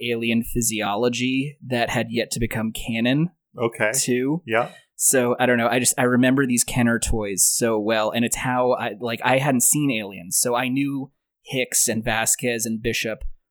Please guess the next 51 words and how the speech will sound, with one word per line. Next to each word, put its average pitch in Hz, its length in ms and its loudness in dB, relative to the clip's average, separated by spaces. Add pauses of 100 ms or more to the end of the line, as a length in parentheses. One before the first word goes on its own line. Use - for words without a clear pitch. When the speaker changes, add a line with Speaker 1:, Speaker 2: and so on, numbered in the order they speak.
(200)
Speaker 1:
all 117 320 2 (120)
from 113 400 -2 (100)
these 107 240 -4
toys 107 680 0 (120)
before 123 300 -4
I 113 80 0
ever 113 220 0
saw 117 320 2
the 98 60 -6
movie. 104 520 -8 (300)
Speaker 2:
And 190 120 2
then 151 120 0
you 139 120 -2
watched 139 280 0
them 139 120 2
all 135 200 2
die. 120 400 0
Speaker 1:
Yeah. 127 340 2 (220)
I 139 100 4
had 147 180 4
my 139 140 2
favorites, 131 600 0
too. 131 440 0
I 117 80 0
was 120 160 -2
like, 127 140 -4
"I 135 60 0
love 160 540 0
Bishop." 165 500 2
And 127 140 0
then, 123 140 0
uh, 127 320 -6
I 120 80 -2
was 127 180 -4
like, 143 140 -2
"What 170 120 4
happens 190 300 2
to 165 80 -2
Bishop 170 320 0
in 165 80 2
the 160 60 2
movie?" 156 520 2
And 113 100 2
my 113 120 0
friend 117 240 -2
was 113 100 -4
like, 107 140 -6
"He 175 140 -6
gets 208 180 0
torn 131 300 -2
apart." - 480 -2